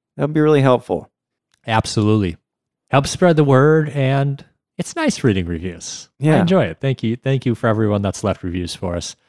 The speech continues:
Speaker 1: Yeah.
Speaker 2: except that one hater, like, two years ago.
Speaker 1: That wasn't a review.
Speaker 2: <laughs> Oh, yeah, that was just a direct comment.
Speaker 1: Yeah.
Speaker 2: No, but that was funny, too. I got a good chuckle out of that.
Speaker 1: Yeah.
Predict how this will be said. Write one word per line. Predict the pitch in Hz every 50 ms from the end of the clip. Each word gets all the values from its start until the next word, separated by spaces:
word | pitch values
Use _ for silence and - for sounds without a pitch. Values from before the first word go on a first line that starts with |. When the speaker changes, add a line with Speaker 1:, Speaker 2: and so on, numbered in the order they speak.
| _ -
Speaker 1:
Yeah. | 143 127
Speaker 2:
except | 110 101 - 151 - -
that | 147 120
one | 110 117 120 113
hater, | 95 85 104 104 104 98 98 92
like, | 87 87 82 -
two | - - 98
years | 90 90 87 82 82
ago. | 95 87 90 87 87 87 - _ _ _ _ _ _ _ _ _ _ _ _ _ _
Speaker 1:
That | 147 151 170
wasn't | 160 151 143 135 139 131
a | 120 110
review. | 104 104 98 92 110 107 98 95 95 95 - - _ _ -
Speaker 2:
<laughs> | - - - - 156 123 - - -
Oh, | 135 113 139 139 127 120
yeah, | 117 110 107
that | 107 107
was | 104 104 107
just | 107 98 95
a | 92
direct | 85 110 101 87 -
comment. | - 95 85 80 80 82 - _ _ _ _ _ _ -
Speaker 1:
Yeah. | 147 117 110 104 98 95 92 - _ _ _ _ _ _ _ _ _
Speaker 2:
No, | - 120 110
but | 117
that | 135 147
was | 135 117 -
funny, | - 113 101 92 90
too. | 90 - 101 92
I | 104 120
got | 107 101
a | 95 90
good | 95 87
chuckle | - - 95 87 - 95
out | 90 87 87
of |
that. | 87 87 87 87 -
Speaker 1:
Yeah. | - 110 104 101 98 98